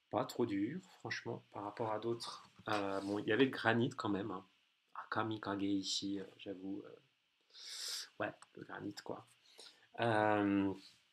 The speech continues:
et, euh, et puis on a vu quelques petites formes grammaticales intéressantes, hein. Donc, comment, euh, nominaliser, substantiver les adjectifs variables. Omoshiro sa, omoshiroi, omoshiro sa. On a vu hakubutsukan, bijutsukan,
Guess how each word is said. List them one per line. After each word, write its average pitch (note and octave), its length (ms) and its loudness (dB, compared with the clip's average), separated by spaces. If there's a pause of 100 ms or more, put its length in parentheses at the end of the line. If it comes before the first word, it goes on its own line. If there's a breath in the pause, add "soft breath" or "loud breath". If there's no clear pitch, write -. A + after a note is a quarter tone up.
(840)
et, B2 240 6
euh, G#2+ 280 6
et A2+ 60 -2
puis A#2+ 140 -2
on A#2+ 60 2
a A2 80 4
vu G2+ 140 -4
quelques A#2 280 -6
petites - 220 -10
formes G#2+ 300 0
grammaticales G2+ 580 -4
intéressantes, G2+ 720 -6
hein. C3+ 240 -4
Donc, G#2 140 -14 (680 soft breath)
comment, B2 540 4
euh, G2+ 120 2
nominaliser, A#2 840 4
substantiver A2 680 -4
les G2+ 180 -4
adjectifs - 760 -8
variables. G#2 480 -2 (120)
Omoshiro G2+ 760 0
sa, - 420 0
omoshiroi, G#2 760 -2
omoshiro F#2+ 500 -8
sa. G#2+ 380 -6 (800 soft breath)
On G2 60 -4
a F#2 40 -4
vu F#2 120 -6
hakubutsukan, D#3 920 0
bijutsukan, C#3+ 840 -2